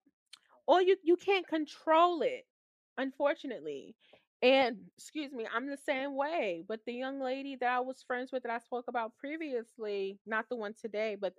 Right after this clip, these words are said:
the other one, the reason why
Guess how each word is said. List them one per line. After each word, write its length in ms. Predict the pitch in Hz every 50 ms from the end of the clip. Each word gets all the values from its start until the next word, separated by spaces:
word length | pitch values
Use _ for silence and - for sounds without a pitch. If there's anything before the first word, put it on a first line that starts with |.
| _ 190
the 120 | 196 208
other 220 | 220 262 269 262 233
one, 380 | 214 190 190 185 185 185 208 - _ _ _ _ _ _ _ _ _ _ _ _ _ _ _ _ _ _ _ _ -
the 200 | 202 254 240 240
reason 540 | 226 254 285 302 330 285 277 262 269 254 247
why 720 | 240 240 262 285 285 269 247 220 214 208 202 196 196 202